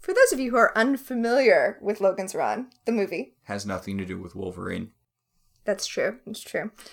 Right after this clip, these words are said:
Speaker 2: You think he'd be really bad at running, what with the metal bones and all? Also swimming. He has to sink like a rock.
Speaker 1: Well, it's like a, adamantium is, like,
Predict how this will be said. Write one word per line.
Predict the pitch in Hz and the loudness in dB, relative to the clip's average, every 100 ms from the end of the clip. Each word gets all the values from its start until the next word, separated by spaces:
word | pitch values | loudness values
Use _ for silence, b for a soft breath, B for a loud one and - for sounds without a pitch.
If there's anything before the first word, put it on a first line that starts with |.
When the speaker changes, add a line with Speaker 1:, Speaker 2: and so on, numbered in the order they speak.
| b b | b b
Speaker 2:
You | - | -8
think | - 277 | -8 -8
he'd | 339 - | -8 -8
be | 226 | -6
really | 190 185 | -4 -4
bad | - 101 104 | -2 0 0
at | 101 | -2
running, | 92 90 92 92 | -4 -4 -4 -6
what | 90 | -8
with | 98 - | -8 -10
the | 95 | -8
metal | 92 92 | -6 -6
bones | 87 87 92 90 | -6 -6 -8 -8
and | 92 | -8
all? | 92 90 _ _ _ _ _ _ _ _ b b b b | -8 -8 _ _ _ _ _ _ _ _ b b b b
Also | - 120 185 | -4 -2 -2
swimming. | 147 - - 92 92 90 87 98 - | -2 -4 -4 -4 -4 -6 -10 -16 -20
He | _ 107 | _ -12
has | 110 | -8
to | 95 | -6
sink | - 90 - | -6 -8 -8
like | - | -10
a | - | -12
rock. | - - 87 - - - _ _ - | -6 -4 -2 -4 -12 -20 _ _ -12
Speaker 1:
Well, | 269 | -8
it's | 285 | -4
like | 277 | 0
a, | 269 220 180 - _ _ _ _ _ _ - | 0 -2 -6 -20 _ _ _ _ _ _ -2
adamantium | 247 294 247 269 262 254 214 | 0 2 0 -2 -2 -2 -2
is, | 202 | -2
like, | 202 185 - | -2 -2 -4